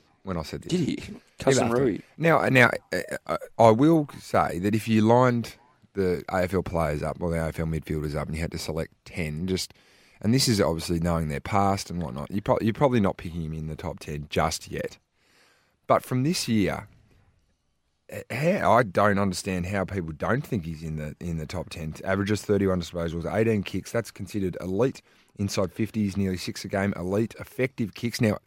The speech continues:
Speaker 1: this was the knock on him, apparently, is his disposal efficiency. He has got elite disposal efficiency. Um, so, <clears throat> uncontested possessions, elite.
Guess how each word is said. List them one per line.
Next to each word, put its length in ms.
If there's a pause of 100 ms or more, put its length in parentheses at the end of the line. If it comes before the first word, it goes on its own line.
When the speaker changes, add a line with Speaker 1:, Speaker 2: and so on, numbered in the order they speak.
(540)
Speaker 1:
this 180
was 140
the 80
knock 240
on 80
him, 80
apparently, 460
is 120
his 160
disposal 540
efficiency. 480
He 220
has 100
got 240
elite 420
disposal 540
efficiency. 540 (520)
Um, 460 (500)
so, 460 (220)
<clears throat> 220
uncontested 480
possessions, 460
elite. 400